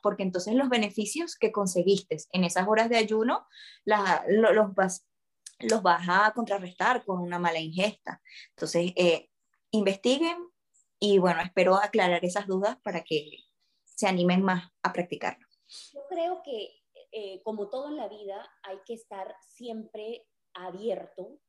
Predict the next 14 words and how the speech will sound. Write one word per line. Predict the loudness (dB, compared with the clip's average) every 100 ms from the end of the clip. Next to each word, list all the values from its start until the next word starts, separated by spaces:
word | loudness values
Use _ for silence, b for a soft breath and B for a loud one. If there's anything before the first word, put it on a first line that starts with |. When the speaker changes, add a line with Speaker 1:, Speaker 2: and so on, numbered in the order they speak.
| _ _
Speaker 2:
a | -16
cambiar | -12 -10 -10 -12
nuestra | -16 -18 -20
forma | _ -18 -14
de | -12
pensar, | -14 -16 -20 -20
nuestro | -18 -14 -14 -16 -16 -16 -14
pensamiento, | -16 -14 -14 -10 -12 -12
las | -14 -16
cosas | -20 -8
que | -2
nos | -2
Speaker 1:
Informados. | 2 0 0 -8 -12 -18 -16
Speaker 2:
enseñan, | -18 -18